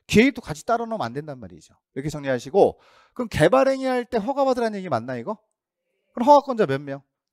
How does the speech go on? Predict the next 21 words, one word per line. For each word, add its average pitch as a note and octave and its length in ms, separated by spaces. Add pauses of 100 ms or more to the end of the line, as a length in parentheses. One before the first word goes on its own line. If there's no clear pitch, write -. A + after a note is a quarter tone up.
(840)
아이, A2+ 140
국토가 E3 440
여섯 B2+ 200
군데로 D#3+ 320
나눠서 C3+ 380
관리하니까 B2+ 640
여섯 A2 240
명이지. A2+ 480 (540)
허가권자 B3 300
여섯 E3 180
명 A3 140
맞죠? E3+ 440 (300)
아, A2 80
이거 E3 140
하-, - 160
읽지 C#3 320
마. G3 160
여섯 A#2+ 240
명 F#3 180
하고 C#3+ 140
넘어가. A#2+ 640